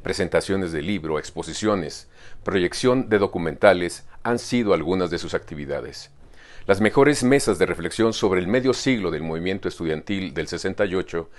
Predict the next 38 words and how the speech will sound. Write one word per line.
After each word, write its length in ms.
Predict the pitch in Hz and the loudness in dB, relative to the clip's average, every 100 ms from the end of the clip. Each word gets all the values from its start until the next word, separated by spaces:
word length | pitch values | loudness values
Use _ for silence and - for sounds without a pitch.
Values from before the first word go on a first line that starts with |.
| - - - | -18 -16 -6
tuvieron 380 | 98 120 131 | 0 4 4
lugar 360 | 123 110 113 117 | 2 6 8 8
en 100 | 107 | 6
sus 220 | - 101 | -2 -4
instalaciones 800 | 92 - 82 78 - 107 104 95 | -4 0 0 0 2 2 2 -2
con 160 | - 90 | -4 -2
personajes 600 | 92 85 98 113 113 - | -2 -2 0 0 0 -2
como 400 | 110 92 82 - - - | 0 0 -2 -4 -12 -4
La 160 | 73 | -2
Chata 320 | 76 98 85 - | 4 4 4 4
Campa, 400 | 101 85 87 90 | 4 4 2 0
Gilberto 760 | - 82 82 117 123 120 107 - | -2 -6 6 8 8 4 0 -2
Guevara 380 | 90 92 95 85 | 2 6 6 6
Niebla, 480 | 92 85 78 80 - - | 2 0 -2 -4 -6 -12
El 120 | 71 73 | -10 -6
Pino 480 | - 110 85 82 - - - - | -2 0 0 -4 -10 -20 -16 -6
y 80 | 82 | 0
el 160 | 80 | 2
rector 400 | 76 73 - 92 | 2 0 4 4
Juan 220 | 80 82 | 4 0
Ramón 260 | 76 76 80 | 2 0 -2
de 80 | 76 | -2
la 80 | 73 | -4
Fuente. 440 | - 67 - 67 - - - - - | -4 -10 -10 -14 -14 -18 -18 -18 4
También 340 | 104 101 131 | 6 6 2
el 120 | 123 | 2
más 240 | 113 131 - | 4 2 2
exhaustivo 640 | 117 113 104 - 123 104 | 0 0 0 0 0 2
análisis 440 | 95 95 87 82 | 4 2 0 -4
de 100 | 80 | -4
las 120 | 80 - | -4 -4
políticas 520 | 80 107 98 95 - | -4 -4 -4 -4 -4
culturales 640 | 82 78 92 95 85 - - - - | -10 -2 0 2 0 -8 -12 -16 -2
tuvo 220 | 139 131 | 4 6
lugar 320 | 123 104 117 | 6 8 8
en 100 | 110 | 8
la 80 | 87 | 2
Fundación 680 | - 80 78 - 110 104 | 0 -2 -2 2 2 2